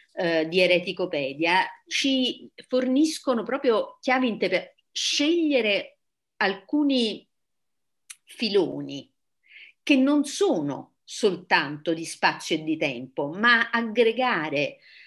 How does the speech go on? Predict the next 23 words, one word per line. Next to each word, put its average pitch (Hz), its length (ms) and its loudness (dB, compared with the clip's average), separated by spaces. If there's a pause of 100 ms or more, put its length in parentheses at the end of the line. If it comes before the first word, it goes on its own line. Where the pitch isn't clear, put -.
(160)
eh, 165 600 0
tematiche, 175 920 0
def-, 208 540 -6
significa 262 600 0
anche 269 560 0
definire 220 920 -2 (500)
cosa 247 560 0
era 208 600 2
ortodosso 226 800 -4
e 220 120 -2
cosa 214 280 -2
era 202 460 0
eretico, 185 840 -2
nel 170 200 -4
senso, 196 320 -6 (100)
nella 180 300 -2
percezione, 170 920 -2
ovviamente. 147 720 -6 (300)
E 262 180 0
quindi 330 260 0
significa 247 540 -4
anche 247 380 -2
dare 208 460 0